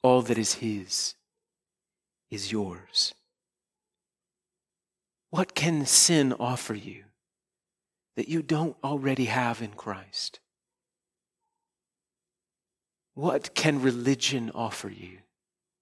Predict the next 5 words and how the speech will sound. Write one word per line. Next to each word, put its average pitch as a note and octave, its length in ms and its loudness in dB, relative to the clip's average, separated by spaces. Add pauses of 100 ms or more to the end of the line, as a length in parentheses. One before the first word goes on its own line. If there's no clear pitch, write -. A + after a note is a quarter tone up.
(1300)
that C3 120 -4
isn't C3 360 2
already G#2+ 400 -2
yours G2 500 -4
in - 80 -12